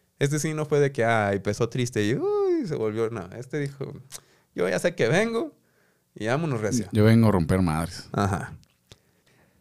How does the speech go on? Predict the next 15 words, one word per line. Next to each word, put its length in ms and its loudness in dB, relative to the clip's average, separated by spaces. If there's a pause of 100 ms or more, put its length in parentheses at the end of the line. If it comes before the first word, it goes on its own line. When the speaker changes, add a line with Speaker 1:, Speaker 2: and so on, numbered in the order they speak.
(120)
Speaker 1:
La 120 6
industria 280 4
de 40 6
los 100 8
videojuegos 440 2
ya 140 6
había 240 6
estado 240 6
expuesta 380 4
al 60 2
crecimiento 420 0
explosivo 440 2
desde 200 6
Space 360 2
Invaders 520 2